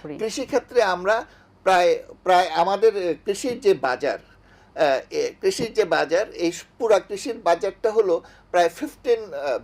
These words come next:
Speaker 2: বিলিয়ন ডলার্সের বাজার। এর মধ্যে আমরা টেন বিলিয়ন ডলার হলো, আ, আমাদের, আ, অভ্যন্তরীণ উৎপাদন থেকে আসে। আর বাকি পাঁচ বিলিয়ন, সেটা হলো আমরা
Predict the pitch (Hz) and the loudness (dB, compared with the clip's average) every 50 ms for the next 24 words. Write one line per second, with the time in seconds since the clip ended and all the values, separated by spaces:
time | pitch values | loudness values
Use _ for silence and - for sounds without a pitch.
0 | - 170 180 220 220 208 185 160 120 - - _ _ 127 151 147 151 143 135 120 | 2 2 2 2 4 2 0 0 0 -2 -8 _ _ -4 0 0 2 2 2 0
1 | - - - - 101 - _ _ _ _ 160 139 127 - - - - _ - - | -2 -4 -12 -16 -18 -18 _ _ _ _ -8 -8 -8 -8 -8 -18 -20 _ -20 -20
2 | - - _ - 170 180 185 208 196 202 208 208 202 196 185 - 220 208 220 233 | -20 -10 _ 0 2 2 2 -2 -2 0 -2 0 0 -4 -2 2 4 4 4 4
3 | 240 226 330 311 208 220 214 214 208 202 185 - - - 160 160 160 165 180 185 | 4 4 4 4 4 2 0 0 0 -4 -12 -18 -18 -4 -2 2 2 2 2 0
4 | 196 214 208 202 196 180 - - - - 160 151 151 156 156 156 143 160 160 151 | -2 -2 -2 -2 -2 -4 -6 -12 -6 -4 -4 -4 -2 -2 -2 -2 2 2 2 2
5 | 139 - - - 139 - - _ - 175 175 165 254 302 269 - 214 185 175 160 | 0 -8 -10 -10 -10 -10 -4 _ 2 2 2 2 -8 -14 -8 -4 -4 -2 -2 -4
6 | - - - 139 131 120 127 123 - - 139 117 - - 92 76 78 - - - | -10 -4 -4 -4 -2 -2 -4 -6 -6 -12 -16 -16 -12 -10 -12 -10 -12 -16 -18 -20
7 | - - _ - - - - - - _ _ _ _ - - - - 156 165 170 | -20 -20 _ -20 -20 -20 -20 -20 -20 _ _ _ _ -14 -14 -8 -2 2 2 4
8 | 180 185 202 220 226 233 165 165 139 - 160 165 170 - 214 220 220 220 214 - | 4 4 2 0 -2 -6 -12 -14 -6 -2 -2 -2 -2 -4 -10 -8 -8 -8 -8 -10
9 | - _ _ _ - 175 175 185 190 - - 180 156 139 170 180 202 214 208 185 | -18 _ _ _ -6 -2 -2 -2 -2 -4 -10 -18 -2 0 2 2 2 2 0 0
10 | 180 190 - - - - - 190 160 180 175 190 190 190 180 165 160 160 165 185 | 0 -2 -4 -14 -18 -8 -6 -6 -2 -2 -2 0 2 2 2 0 0 0 -2 -4
11 | 196 - - - | -4 -4 -10 -16